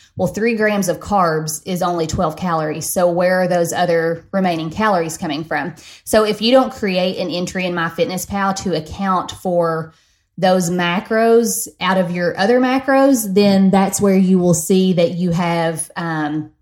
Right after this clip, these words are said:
this will be an instance where you hit your calories, but your macros are showing short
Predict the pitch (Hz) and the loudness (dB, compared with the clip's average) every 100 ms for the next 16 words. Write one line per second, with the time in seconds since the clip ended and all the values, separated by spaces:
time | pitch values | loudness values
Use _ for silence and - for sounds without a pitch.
0 | _ - - 175 190 196 185 175 170 175 | _ -20 -12 -4 -2 0 -2 -2 -2 -4
1 | 170 175 151 175 170 170 170 165 180 - | -6 -8 -6 -2 0 0 -4 -4 -6 -6
2 | 165 247 285 247 190 180 165 180 165 175 | -6 0 2 2 2 -2 -2 0 0 -2
3 | 190 220 233 196 175 175 160 180 160 156 | -2 -2 -2 0 0 -2 -2 0 0 -2
4 | - 175 160 - - | -4 -2 -2 -4 -8